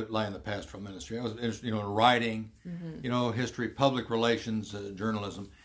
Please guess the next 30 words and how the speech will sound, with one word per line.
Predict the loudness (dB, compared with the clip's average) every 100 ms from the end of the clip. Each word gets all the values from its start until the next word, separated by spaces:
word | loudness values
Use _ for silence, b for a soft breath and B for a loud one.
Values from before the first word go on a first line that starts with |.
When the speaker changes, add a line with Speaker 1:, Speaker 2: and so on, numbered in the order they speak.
| B B
Speaker 1:
But | 4
I, | 6 8 6 2
uh, |
took | 0 -2
leave | 0 0
of | 0 2
absence. | 2 2 -2
I | -4
earned | -2
a |
master's | 0 0 -2 -6
degree | -8 -8
in | -6
journalism. | -4 -4 -4 -8 -12 -16 -20 b b
Speaker 2:
Oh. | 0 0 -2 -2
Speaker 1:
And | -2 2
then | 4 4 4
I, | 4 4 4 4
uh, | 4 4 0
worked | -4 -4 -4
in |
public | -4 -2 0 -2
relations | 0 0 0 -4 -8
for | -8 -8
a |
few | -6 -4
years | -2 -2 -4 -4 -6
and, | -6 -8 -8 -10
and, | -10 -8 -8 -12 -16 b b b b -12
uh, | -10 -8 -10